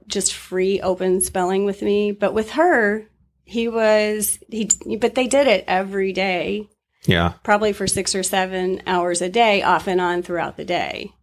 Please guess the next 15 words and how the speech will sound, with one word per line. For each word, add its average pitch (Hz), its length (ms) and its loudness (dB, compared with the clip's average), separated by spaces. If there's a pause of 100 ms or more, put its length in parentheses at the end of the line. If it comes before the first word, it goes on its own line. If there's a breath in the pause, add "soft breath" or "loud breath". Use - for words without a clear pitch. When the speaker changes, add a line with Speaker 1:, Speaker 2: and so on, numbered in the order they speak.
(260)
Speaker 2:
Ooh. - 60 -4
Speaker 1:
Not 247 300 4
for 254 120 4
long 220 360 4
stints 190 340 0
of 190 100 -10
time, 175 600 -2
but 190 200 -2
maybe 190 280 2
ten 180 220 2
Speaker 2:
Yeah. 175 100 4
Speaker 1:
minutes 165 220 -2
here, 240 440 2
and 185 100 4
then 180 280 -2